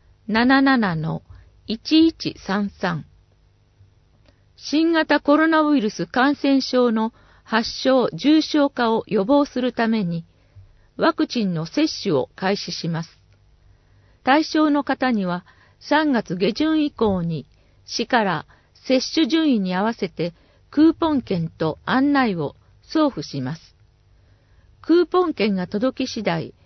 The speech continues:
予防接種の予約をすることができます。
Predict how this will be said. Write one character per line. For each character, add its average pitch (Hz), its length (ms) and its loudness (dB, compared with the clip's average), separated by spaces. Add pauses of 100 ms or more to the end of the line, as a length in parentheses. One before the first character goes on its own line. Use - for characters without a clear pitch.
予 262 160 4
防 311 220 4
接 302 220 0
種 - 220 -6
の 160 240 -2 (140)
予 175 120 2
約 285 320 2
を 269 100 2
す - 180 -6
る 254 100 -2
こ 240 140 -4
と 247 120 0
が 190 140 -2
で 139 100 -6
き 156 160 -6
ま 143 140 -6
す。 - 180 -18